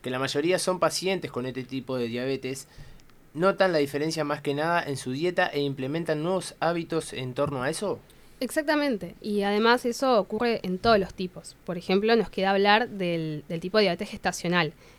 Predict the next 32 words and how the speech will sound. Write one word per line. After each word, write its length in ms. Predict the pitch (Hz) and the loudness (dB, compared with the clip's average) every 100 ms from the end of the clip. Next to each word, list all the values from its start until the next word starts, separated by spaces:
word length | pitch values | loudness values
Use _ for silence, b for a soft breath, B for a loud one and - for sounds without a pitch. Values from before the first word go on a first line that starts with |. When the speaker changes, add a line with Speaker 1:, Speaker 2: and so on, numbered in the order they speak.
| b | b
Speaker 2:
Este 260 | 196 196 254 | -4 4 4
aparece 360 | 226 185 185 | 6 0 0
durante 220 | 196 170 170 | 2 4 2
el 80 | |
embarazo 520 | 180 190 220 220 262 269 | 4 6 6 6 0 0
y 80 | 220 | -4
se 100 | 190 | -4
produce 320 | 190 180 214 | -2 -2 -2
cuando 240 | 202 180 | 0 0
los 100 | 175 | 0
niveles 280 | 185 196 220 | -2 0 2
de 60 | 208 | 0
azúcar 260 | 202 208 | 0 2
en 100 | 208 | 2
sangre 320 | 208 214 220 233 | 4 4 4 4
son 180 | 214 | 4
más 240 | 202 196 - | 4 2 2
altos 240 | 196 190 | 2 0
de 60 | 180 | 0
lo 60 | |
normal, 400 | 185 202 214 220 - | 2 4 4 4 4
pero 200 | 214 214 | 2 6
no 120 | 240 | 6
lo 120 | 285 | 6
suficientemente 920 | - 240 214 - 285 302 311 294 269 | 4 -4 -6 -4 -2 0 2 2 4
altos 400 | 254 254 277 294 | 4 4 2 0
como 240 | - 196 190 | -2 -2 0
para 200 | 190 190 | 2 2
determinar 440 | 185 185 190 190 | 0 0 0 2
diabetes 460 | 208 185 180 - - | 2 2 0 -4 -8
como 200 | 170 160 | -8 -6
tal. 200 | - | -8